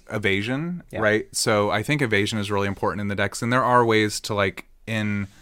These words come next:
Speaker 1: Mardu, in, in, like, really any colors, to give your creatures some type of evasion, whether it's
Speaker 2: Mm-hmm.
Speaker 1: trample, menace, you know, whatever the case may be. But I think that go <laughs> wide is also kind of a
Speaker 2: Yeah.
Speaker 1: form of evasion, isn't it? Like,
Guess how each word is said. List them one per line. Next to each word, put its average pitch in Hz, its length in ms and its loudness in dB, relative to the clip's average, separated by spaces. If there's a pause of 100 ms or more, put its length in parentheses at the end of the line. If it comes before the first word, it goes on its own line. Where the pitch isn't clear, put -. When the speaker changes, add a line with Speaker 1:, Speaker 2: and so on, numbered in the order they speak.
(560)
Speaker 1:
Mardu, 101 520 2
in, 165 180 2
in, 117 280 0
like, 101 200 0
really 104 180 0
any 98 160 0
colors, 98 280 0
to - 60 -10
give 104 320 -2
your 107 140 -4
creatures 107 400 -4
some 180 160 4
type 117 220 -2
of 98 100 -4
evasion, 95 480 -2
whether 92 220 -2
it's 92 120 2
Speaker 2:
Mm-hmm. 123 100 -4
Speaker 1:
trample, 101 420 2
menace, 95 520 -2
you 104 60 -4
know, 95 120 0
whatever 98 440 2
the 95 240 -10
case 107 280 -4
may 98 120 -2
be. 107 220 2 (280)
But 143 140 8
I 139 80 10
think 139 200 0
that 127 100 0
go 120 200 4
<laughs> 107 180 0
wide 135 300 6
is 117 260 0
also 110 460 0
kind 110 360 0
of 104 280 -4
a 117 120 -4
Speaker 2:
Yeah. 98 100 -4
Speaker 1:
form 110 180 2
of 110 120 -2
evasion, 107 480 0
isn't 101 180 -4
it? 127 220 -2
Like, 104 200 -2